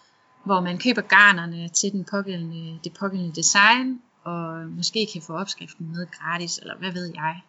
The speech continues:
Øhm, fordi jeg er jo stadigvæk, øh, designer, øh,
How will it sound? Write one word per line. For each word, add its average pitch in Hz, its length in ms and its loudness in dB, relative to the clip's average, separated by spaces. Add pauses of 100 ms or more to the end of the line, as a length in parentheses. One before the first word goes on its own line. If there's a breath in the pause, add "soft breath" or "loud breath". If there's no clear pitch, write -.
(160)
Øhm, 170 600 -8
fordi 185 280 -6
jeg 180 160 0
er 180 40 2
jo 175 80 -2
stadigvæk, 202 520 -4 (120)
øh, 170 520 -12 (1000 soft breath)
designer, 175 480 -2 (600)
øh, 165 560 -6